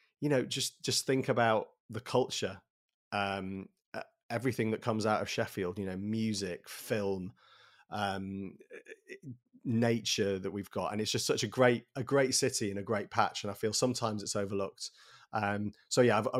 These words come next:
at my time at the B B C, I always wanted to do something about that. Um, and I tried at one point to base a couple of mem-, members of my team out there, hire some members of my team out there. Didn't quite happen, but yeah, I'm, I'm moving forward. We might talk about this in a bit. I'm,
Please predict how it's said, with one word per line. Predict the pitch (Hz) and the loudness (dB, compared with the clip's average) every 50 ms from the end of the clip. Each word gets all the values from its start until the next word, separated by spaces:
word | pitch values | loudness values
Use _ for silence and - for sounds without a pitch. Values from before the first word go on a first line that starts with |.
| 123 - _ _ _ - 120 | -4 -6 _ _ _ -6 -4
at | 135 | -2
my | 131 127 | 0 0
time | 123 - 143 131 131 127 | 0 2 2 2 2 2
at | 117 | 0
the | 117 | -2
B | 107 123 120 | -2 -2 -2
B | 113 120 | -2 0
C, | 117 - - 127 123 127 123 120 - | 0 0 0 0 0 -2 -2 -4 -4
I | 110 | -2
always | 107 104 107 101 | 0 0 0 0
wanted | 104 104 95 104 - | 0 -2 -2 -4 -6
to | - | -4
do | 107 110 107 | -2 -2 0
something | - - 110 104 - 113 110 | 0 -2 -2 -2 -2 -2 -2
about | 104 110 110 110 110 120 | 0 0 0 0 0 0
that. | 120 139 - - _ _ _ _ - - - _ _ _ - | 0 -2 -2 -6 _ _ _ _ -20 -20 -20 _ _ _ -6
Um, | 104 101 104 101 101 101 92 98 101 101 104 104 _ _ _ - - - _ _ _ _ - | -2 0 0 2 2 0 0 -2 -4 -4 -6 -8 _ _ _ -20 -20 -20 _ _ _ _ -2
and | 104 101 101 98 95 98 98 101 - - - _ _ _ _ _ _ _ _ _ - | 0 0 2 0 0 -2 -4 -4 -6 -6 -8 _ _ _ _ _ _ _ _ _ -4
I | 110 107 | -2 0
tried | - - - 131 120 117 117 110 | 0 4 6 6 6 6 6 4
at | 113 - | 2 2
one | 117 113 113 | 2 2 2
point | 107 - 120 113 113 - - | 2 2 4 2 4 2 0
to | - 120 | -2 -2
base | 98 117 113 113 107 - - | 0 2 2 2 2 0 -2
a | 107 | -4
couple | - - - - 117 | -4 -4 -2 0 2
of | 110 | 2
mem-, | 117 117 113 113 - 120 | 2 0 0 -2 -2 -2
members | 120 120 117 113 107 | -2 0 0 0 -2
of | 113 107 | -2 -2
my | 117 113 | -2 -2
team | 113 - - 135 123 120 120 | -2 0 0 0 2 2 2
out | 120 120 120 | 2 2 2
there, | 127 123 120 | 2 2 4
hire | - 123 117 113 113 | 4 4 4 4 2
some | - - 113 113 | 0 0 0 0
members | 117 113 113 110 | 0 -2 -2 -2
of | 113 | -2
my | 113 113 | -2 -2
team | 113 - - 117 113 | -2 -2 -2 -2 0
out | 117 113 110 - | 0 0 -2 0
there. | 120 120 120 113 110 107 - - | 0 0 0 -2 -2 -6 -8 -6
Didn't | 120 107 104 | -4 -4 -2
quite | - - 117 113 - - | 0 0 0 0 0 -2
happen, | - - - 123 - - 127 120 120 120 - - - _ _ | -6 -6 -6 -6 -2 0 -2 -2 -2 -4 -10 -20 -20 _ _
but | - 120 104 110 | -6 -4 -2 0
yeah, | 110 101 98 - | 2 0 0 0
I'm, | 107 110 104 101 - | 0 0 0 0 0
I'm | 110 110 104 104 - - | 0 -2 -2 -2 -4 0
moving | 127 123 120 113 113 110 | 2 4 4 4 4 2
forward. | 104 - 117 107 101 101 | 4 4 6 6 6 4
We | 101 | 2
might | 101 104 101 85 | 0 0 0 0
talk | - 110 101 - | 0 0 0 0
about | - 107 92 | 0 0 0
this | 92 - - | 0 -2 -4
in | 107 101 | -4 -4
a | |
bit. | 92 - 98 - | -2 -2 -2 -2
I'm, | - 98 98 95 98 95 98 | -2 -4 -6 -6 -6 -8 -8